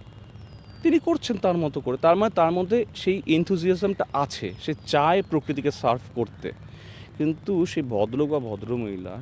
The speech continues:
সকাল আটটার সময় দৌড়চ্ছে কোনো একটি অফিসে, সে বাড়ি ফিরছে রাত আটটা, বারোটা ঘন্টা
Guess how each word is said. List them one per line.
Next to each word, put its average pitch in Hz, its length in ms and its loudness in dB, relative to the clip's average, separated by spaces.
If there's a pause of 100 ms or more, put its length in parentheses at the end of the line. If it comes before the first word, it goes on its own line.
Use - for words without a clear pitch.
(120)
সকাল 131 340 -4
আটটার - 380 -6
সময় 123 420 -6
দৌড়চ্ছে 110 640 -6 (140)
কোনো 120 280 -6
একটি 123 200 -6
অফিসে, 101 340 -6 (760)
সে - 100 -4 (140)
বাড়ি 113 220 -2
ফিরছে 175 280 -2
রাত 135 220 0
আটটা, - 340 -10 (280)
বারোটা 135 400 2
ঘন্টা 135 460 -4